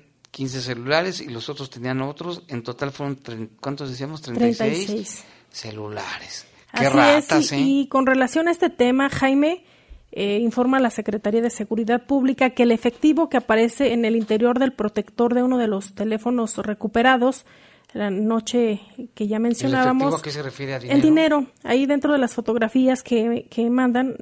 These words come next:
Speaker 2: se ve, eh, un
Speaker 1: Dinero.
Speaker 2: billete y menciona que esto, eh, fue puesto a disposición del Ministerio Público, al igual que los treinta celulares recuperados y otra cantidad de dinero que también se aseguró en los hechos. El billete fue sacado del protector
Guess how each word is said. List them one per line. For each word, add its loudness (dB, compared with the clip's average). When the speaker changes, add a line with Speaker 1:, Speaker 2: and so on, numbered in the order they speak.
Speaker 2:
se -6
ve, 0
eh, -2
un 0
Speaker 1:
Dinero. 2
Speaker 2:
billete -2
y 2
menciona 2
que 0
esto, 2
eh, 0
fue 2
puesto 0
a 2
disposición -4
del 0
Ministerio 0
Público, -2
al 2
igual 0
que 0
los 0
treinta 0
celulares 2
recuperados 2
y 2
otra 4
cantidad 2
de 2
dinero 2
que -2
también 0
se -2
aseguró 0
en 4
los 0
hechos. 2
El 0
billete 4
fue 2
sacado 2
del 2
protector 0